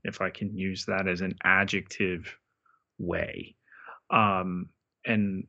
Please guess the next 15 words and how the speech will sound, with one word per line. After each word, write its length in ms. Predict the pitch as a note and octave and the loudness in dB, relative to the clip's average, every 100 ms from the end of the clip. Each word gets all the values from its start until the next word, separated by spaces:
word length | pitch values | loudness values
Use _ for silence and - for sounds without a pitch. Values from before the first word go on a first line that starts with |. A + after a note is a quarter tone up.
| - | -2
with 320 | G2+ G2+ - | 2 2 4
this 300 | A2 A2 - | 4 4 0
crew 840 | - - D#3 D3+ C#3+ C#3+ D3 D3+ - | -4 0 6 8 8 8 6 2 -2
to 120 | - | -2
be 160 | G#2+ F#2+ | 0 -2
present, 680 | F#2+ - C3+ C3+ C3+ C3 C3+ | -2 4 6 6 4 2 0
to 140 | - | -2
make 340 | G#2 A2+ A2+ - | 0 0 -2 -2
use 320 | A#2 G#2+ - | 0 0 0
of 240 | A2 G2+ G2 G#2+ | -2 -2 -6 -2
the 100 | G#2 | 2
new 200 | G2+ F#2+ | 2 0
technology 1200 | - F#2+ - B2 B2+ A#2+ A2 A2+ A2 G#2+ G2+ G2+ | 0 -2 2 4 6 8 6 6 6 6 4 0
of 460 | - G2+ F#2+ F#2 F2+ - - G#2+ G2 F2+ | 2 4 4 0 -4 -12 -10 -6 -4 -2
the 500 | F#2+ F2+ E2+ E2 | 0 0 0 -2